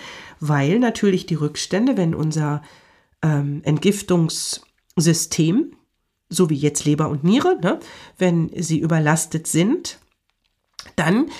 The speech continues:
schiebt natürlich unser super, super intelligenter Körper Schadstoffe ganz, ganz weit weg. Also dorthin, wo es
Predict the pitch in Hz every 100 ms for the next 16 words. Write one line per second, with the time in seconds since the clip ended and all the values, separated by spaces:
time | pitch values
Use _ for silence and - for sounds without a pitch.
0 | - - 359 - 254 240 214 185 175 -
1 | 175 165 160 - 170 262 277 220 190 196
2 | 185 170 165 156 156 151 147 151 - 156
3 | 139 - 175 247 - - - - 160 160
4 | 170 - 190 190 190 202 - - _ 165
5 | 214 - 190 185 - 160 160 - 175 -
6 | - - 151 160 180 214 226 233 208 196
7 | 202 196 -